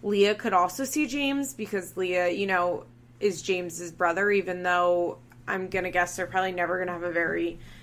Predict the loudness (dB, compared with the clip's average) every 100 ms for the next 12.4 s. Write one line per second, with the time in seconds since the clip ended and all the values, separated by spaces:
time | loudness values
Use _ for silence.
0 | -20 -2 2 4 4 2 0 -2 -4 0
1 | 0 0 -4 -6 -10 -10 0 0 2 2
2 | 4 4 0 -4 -2 -2 -4 -6 -4 -2
3 | -2 -2 -4 -2 -2 0 0 0 -6 -8
4 | -4 -2 -2 -4 -12 -14 -20 -20 -6 -2
5 | 0 0 -4 -4 -4 -2 -2 2 2 0
6 | -2 -4 -6 -4 -2 0 0 0 -2 -2
7 | -4 -8 -8 -4 -4 -2 0 0 0 -4
8 | -2 -4 -2 -2 0 0 0 -6 -12 -20
9 | -20 -20 -20 -20 -20 -20 -20 -20 -20 -6
10 | -4 0 -2 2 4 6 6 2 -2 -4
11 | -6 -6 -6 -6 -6 -8 -14 -20 -20 -20
12 | -2 2 4 2